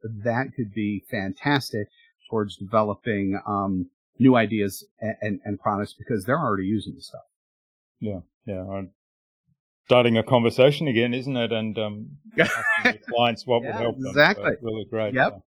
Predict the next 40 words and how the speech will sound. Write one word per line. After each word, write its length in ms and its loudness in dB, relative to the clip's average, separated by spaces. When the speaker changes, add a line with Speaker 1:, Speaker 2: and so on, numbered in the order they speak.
Speaker 2:
Yeah. 60 -14
Hmm. 40 0
Speaker 1:
Yep. 240 4
Speaker 2:
All 80 8
right. 300 6
Now, 480 2
I 40 -8
mean, 180 -4
LinkedIn 340 -4
might 220 -2
be 60 -12
the 160 -2
answer 240 -6
to 80 -12
this, 200 -4
but 220 -6
what's 200 -4
a 60 -4
favorite 400 2
resource 460 0
that 120 -6
you 140 -2
use 120 -4
most 300 -6
often? 380 -4
<laughs> 440 -4
Speaker 1:
You 540 8
read 320 8
my 160 4
mind 380 2
on 200 0
that 280 -2
one. 220 -2
There 260 2
is 360 -6
so 840 0
much 680 2
information 720 -4
on 220 -4
LinkedIn. 460 -6